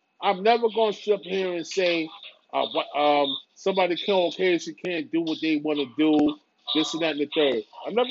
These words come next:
gonna say that. If you are a loving person and you care about people in general, you always gonna rep that, yo. You always gonna rep that. It's never gonna be an issue of where you stand,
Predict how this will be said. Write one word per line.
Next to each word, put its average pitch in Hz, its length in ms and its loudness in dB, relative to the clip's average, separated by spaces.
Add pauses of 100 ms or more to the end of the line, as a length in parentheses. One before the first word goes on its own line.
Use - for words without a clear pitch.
gonna 208 180 4
say 165 260 0
that. 113 220 -4 (520)
If 160 180 0
you 247 180 4
are 233 80 8
a 208 40 0
loving 233 380 2
person 240 580 -2 (240)
and 160 100 -8
you 208 140 -6
care 226 300 4
about 220 340 2
people 208 300 -2
in 202 100 0
general, 208 520 -2 (380)
you 202 160 -12
always 226 360 4
gonna 196 240 -4
rep 208 320 -2
that, 143 260 -6
yo. 156 400 -6
You 160 160 -4
always 214 320 0
gonna 185 240 -2
rep 185 260 -2
that. 147 160 -4
It's 139 180 -4
never 196 220 -2
gonna 196 300 -2
be 180 380 -6 (560)
an 135 80 -4 (120)
issue 160 540 2 (320)
of 139 280 2 (280)
where 160 160 0
you 180 220 -2
stand, 156 580 0